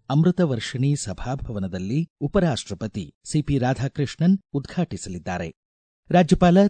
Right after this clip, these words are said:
ಥಾವರ್ಚಂದ್ ಗೆಹ್ಲೋಟ್ ಅತಿಥಿಯಾಗಿ ಪಾಲ್ಗೊಳ್ಳಲಿದ್ದಾರೆ. ಶ್ರೀ ಧರ್ಮಸ್ಥಳ ಸಿರಿ ಗ್ರಾಮೋದ್ಯೋಗ ಸಂಸ್ಥೆಯ ಅಧ್ಯಕ್ಷ ಹಾಗೂ ಶ್ರೀ ಕ್ಷೇತ್ರ ಧರ್ಮಸ್ಥಳದ ಧರ್ಮಾಧಿಕಾರಿ ಡಾಕ್ಟರ್ ಡಿ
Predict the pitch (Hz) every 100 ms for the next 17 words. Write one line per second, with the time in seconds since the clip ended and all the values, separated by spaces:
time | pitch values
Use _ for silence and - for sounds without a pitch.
0 | - 120 117 110 120 104 92 95 113 87
1 | - - - 117 - 185 160 110 95 92
2 | - 113 143 156 101 85 95 90 87 -
3 | _ _ _ - - 165 120 156 175 -
4 | 160 170 185 175 - 127 139 143 117 110
5 | 117 107 123 117 139 - 101 - - 98
6 | 95 87 - 98 - 110 147 180 _ _
7 | - 113 98 82 - _ - - 208 208
8 | - - 104 - - 85 - _ 117 123
9 | 156 160 - 143 143 160 165 - 107 113
10 | 110 - 104 107 113 180 - _ _ 143
11 | - 123 127